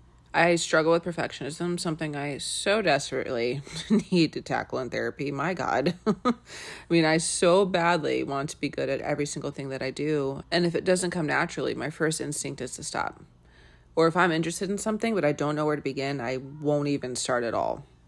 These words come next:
Like, you can't fail if you don't try, right? So this is something I had to really pull myself out of. It was a pretty intense mental battle going on this past week. But I took the week. I slept when I could. I'm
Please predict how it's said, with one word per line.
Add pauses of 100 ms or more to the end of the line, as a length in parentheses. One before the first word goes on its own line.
(140)
Like,
you
can't
fail
if
you
don't
try,
right? (500)
So
this
is
something
I
had
to
really
pull
myself
out
of.
It
was
a
pretty
intense
mental
battle
going
on
this
past
week.
But
I
took
the
week. (360)
I
slept
when
I
could. (640)
I'm